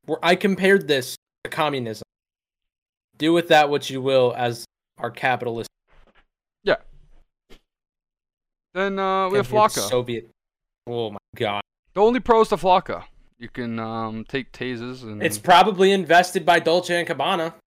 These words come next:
Speaker 2: That's true. It's a designer drug. Like, if you're really all about designer, take Flocka.
Speaker 1: Could just take it. And it's cheap. It's cheap.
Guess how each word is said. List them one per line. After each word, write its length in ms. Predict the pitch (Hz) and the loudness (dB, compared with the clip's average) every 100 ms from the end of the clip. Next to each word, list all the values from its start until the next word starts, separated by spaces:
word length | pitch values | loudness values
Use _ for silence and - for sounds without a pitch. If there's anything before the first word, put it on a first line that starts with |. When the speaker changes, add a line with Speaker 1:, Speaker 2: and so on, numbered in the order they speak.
| _ _ _ - | _ _ _ -16
Speaker 2:
That's 200 | 123 - | -14 -10
true. 180 | - 151 | -6 -6
It's 100 | 110 | -8
a 60 | |
designer 480 | 104 110 110 120 123 | -14 -12 -2 -2 -2
drug. 360 | 107 123 120 92 | -6 -4 -4 -4
Like, 180 | 101 104 | -10 -8
if 100 | 120 | -6
you're 140 | 208 | -2
really 360 | 208 202 190 - | 2 4 4 0
all 260 | - 147 151 | 0 2 2
about 240 | 139 139 123 | 4 4 2
designer, 560 | 113 127 127 101 95 _ - _ _ _ | -2 -2 -2 -6 -12 _ -20 _ _ _
take 160 | 131 127 | -10 -6
Flocka. 320 | 117 101 - | -4 -4 -4
Speaker 1:
Could 240 | - 170 | -4 -4
just 220 | 160 165 - | -4 -12 -8
take 180 | 208 | -8
it. 80 | 107 - - | -8 -16 -4
And 140 | 175 | 0
it's 100 | 220 | 0
cheap. 320 | - 262 254 - _ | -2 -4 -6 -8 _
It's 200 | - - | -12 -12
cheap. 300 | - 190 170 | -8 -6 -6